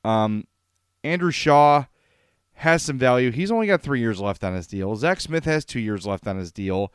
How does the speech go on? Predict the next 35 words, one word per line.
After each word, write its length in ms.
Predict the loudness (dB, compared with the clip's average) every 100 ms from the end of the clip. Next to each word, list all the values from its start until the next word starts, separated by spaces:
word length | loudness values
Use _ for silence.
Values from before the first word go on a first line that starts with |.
| _ _ _ -8
and 120 | -2
those 180 | 0 0
guys 200 | 0 0
are 40 |
gonna 180 | -2 0
walk 260 | 2 2 2
away. 440 | -2 -2 -4 -10 _ _ _ -2
Um, 400 | 2 2 0 -4 _
DeBrincat's 600 | -6 -2 -2 0 -2 -2
new 240 | -2 0
deal 460 | 0 2 2 2 -2 _ _ _ _ -8
kicks 340 | -4 -4 -2
in 320 | 0 0 -2 -6 _ _ _ _ _ _
after 460 | 0 0 0 -2 -2
this 440 | -8 0 0 0 -10
season 640 | -14 -8 -4 -4 -6 -10 -14 _ _ _ _ _
at 140 | -8 -4
six 260 | -4 -6
point 300 | -6 -6 -6
four. 440 | -6 -6 -4 -6 -8 _ _ _ _ _ _ _ _
I 100 | 4
don't 220 | 4 4
think 180 | 0 0
there's 180 | 0 2
any 200 | 2 2
way 340 | 4 4 4
Dylan 320 | 2 2 2
Strome 400 | -2 0 0 0
gets, 300 | 0 -2 -2
if 200 | -6 -8
DeBrincat's 520 | -8 -4 -4 0 -2 0
getting 240 | -2 -2
six 240 | -4 -6
point 260 | -4 -6 -4
four 380 | -4 -4 -4